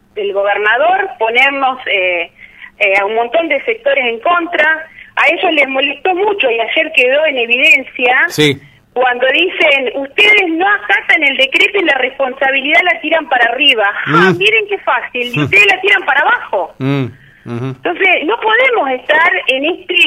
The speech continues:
Speaker 1: ida y vuelta.
Speaker 2: Claro, no, no.
Speaker 1: Eh,
Speaker 2: Mm.
Speaker 1: eh, no podemos estar en ese, porque en el medio está la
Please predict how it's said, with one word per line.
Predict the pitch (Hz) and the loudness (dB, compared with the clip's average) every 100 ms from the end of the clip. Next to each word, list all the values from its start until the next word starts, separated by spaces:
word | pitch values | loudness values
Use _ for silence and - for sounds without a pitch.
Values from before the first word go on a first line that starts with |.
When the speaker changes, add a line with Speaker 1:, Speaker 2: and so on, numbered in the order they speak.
| - | 0
Speaker 1:
ida | 302 359 403 349 | -2 0 2 0
y | 302 | 0
vuelta. | 240 320 381 392 - - | -4 -2 0 0 -2 2
Speaker 2:
Claro, | - 156 147 113 - | 4 6 4 2 -4
no, | 123 135 120 | -2 0 2
no. | 254 | 2
Speaker 1:
Eh, | 254 240 233 - _ - | 4 2 0 -6 _ -12
Speaker 2:
Mm. | 120 | -2
Speaker 1:
eh, | 247 | 0
no | 285 381 | 0 -2
podemos | 392 440 523 494 294 | 0 0 2 2 0
estar | 254 285 | -2 -2
en | 294 | -2
ese, | 294 | -6
porque | 254 294 | -4 -4
en | 339 | -2
el | 370 | 0
medio | 480 494 440 | 2 2 0
está | - | 0
la | 403 | 0